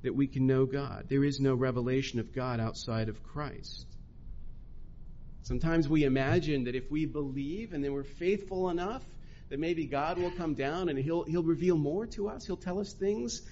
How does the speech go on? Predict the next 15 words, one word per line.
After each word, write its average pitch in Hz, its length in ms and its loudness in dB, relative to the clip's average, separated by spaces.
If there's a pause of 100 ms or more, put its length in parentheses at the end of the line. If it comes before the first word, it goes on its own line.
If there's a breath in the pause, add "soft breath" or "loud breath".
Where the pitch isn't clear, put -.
(220 loud breath)
that 165 140 0
even 202 220 2
Scripture 247 520 2
doesn't 147 320 2
know 120 160 0
about. - 380 -6
And 147 100 -4
it's - 160 -6
not 208 180 4
unusual 208 680 4
in 175 80 2
the 160 60 0
Christian 160 380 -4
world 156 280 2
today 147 400 2